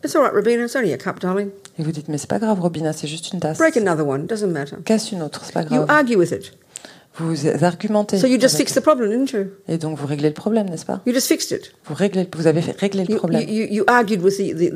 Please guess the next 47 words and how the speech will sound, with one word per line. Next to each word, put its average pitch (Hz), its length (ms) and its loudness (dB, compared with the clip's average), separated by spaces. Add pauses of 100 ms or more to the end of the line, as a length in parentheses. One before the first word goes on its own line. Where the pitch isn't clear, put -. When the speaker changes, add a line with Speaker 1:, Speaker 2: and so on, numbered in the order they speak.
Speaker 1:
the - 60 0
aversion. 160 520 2 (380)
Speaker 2:
Vous 151 140 2
avez, 156 380 2
euh, 170 40 -2
parlé, 175 460 2
discuté 196 500 -4
avec 151 220 0
l'aversion, 147 480 -4
Speaker 1:
With 220 200 0
the - 40 -4
guilt. 208 640 -2 (380)
Speaker 2:
avec 151 280 -2
la 151 80 -2
Speaker 1:
That's 147 120 -12
the 139 60 -12
Speaker 2:
culpabilité. 175 440 2
Speaker 1:
deepest 165 420 -2
one. 143 280 -4 (180)
Speaker 2:
Ça, - 140 -4
c'est - 100 -6
quelque 139 240 -6
chose 147 140 -8
de 139 60 -10
profond. - 300 -2
Speaker 1:
Instantly 226 360 4
you 196 100 4
break 180 200 4
the 180 60 -2
cup. - 300 0 (260)
Speaker 2:
Instantanément, 175 760 0
quand 175 120 -2
Speaker 1:
You 175 60 2
Speaker 2:
vous 185 60 4
Speaker 1:
visualize 180 320 4
Speaker 2:
cassez, 208 140 6
Speaker 1:
maman 175 400 4 (120)
Speaker 2:
euh, 160 160 2
Speaker 1:
telling 185 220 6
Speaker 2:
la - 100 8
Speaker 1:
you 175 60 6
off. 165 80 6
Speaker 2:
tasse, 208 380 2
vous 175 80 0
visualisez 151 580 2
votre 151 320 -2
mère 180 400 0